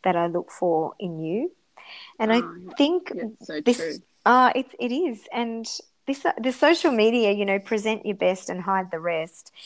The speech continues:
Speaker 1: It,
Speaker 2: Hmm.
Speaker 1: it's, you touched on this before, l-, leaving people really isolated. I think one thing that sisterhood does and, and just female connection does is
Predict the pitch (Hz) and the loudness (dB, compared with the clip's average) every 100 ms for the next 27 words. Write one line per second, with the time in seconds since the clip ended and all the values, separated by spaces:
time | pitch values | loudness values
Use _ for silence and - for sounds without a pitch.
0 | - 247 202 190 - - _ _ - 202 | -12 -2 0 0 -4 -8 _ _ -12 -10
1 | - 214 240 247 226 - - 208 190 190 | -8 -4 -4 0 0 0 0 0 0 -2
2 | 202 - 202 196 190 - - 220 220 208 | -6 -2 2 4 2 -4 -8 -4 -2 -4
3 | 196 202 196 180 175 175 170 - 175 190 | -6 -8 -6 -8 -6 -4 -4 -2 -6 -6
4 | - 190 160 160 160 - - _ - - | -4 -4 -2 -4 -6 -8 -14 _ -20 -20
5 | _ - 262 370 339 330 247 - - 226 | _ -12 -4 0 2 2 0 -4 -4 -4
6 | - 233 202 208 196 196 196 190 - - | 0 0 0 4 6 6 2 -4 -6 -6
7 | 233 359 - _ _ - 220 220 185 175 | -2 -2 -4 _ _ 0 2 2 2 0
8 | - 180 165 214 - 190 175 165 156 151 | -4 -8 -8 -8 -8 -8 -4 0 0 0
9 | 175 - 202 190 | -6 -4 -4 -4